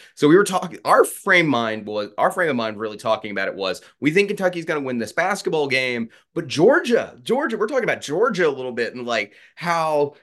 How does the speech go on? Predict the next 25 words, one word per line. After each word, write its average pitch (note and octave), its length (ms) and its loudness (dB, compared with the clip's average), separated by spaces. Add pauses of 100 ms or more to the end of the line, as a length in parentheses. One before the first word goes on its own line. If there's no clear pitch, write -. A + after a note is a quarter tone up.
you D#3 100 0
know, C#3+ 140 0
Georgia's F3+ 500 -2
got F3 220 -2
this B2 200 -10
chance G3 560 -2
to F3+ 80 -4
make D3+ 220 -4
this A#2 180 -10
really A#3 360 0
big D3 240 -2
statement F#3 500 -4
in D#3 140 0
their C3 120 0
season, F3 760 -4
really B3 360 2
get D#3+ 300 -6
this A#2 260 -8
signature G3+ 480 -4
win D#3+ 320 -4
they D#3 180 0
need D3+ 460 -8 (160)
to A2 100 -12
put G#3+ 280 6
themselves D#3 440 2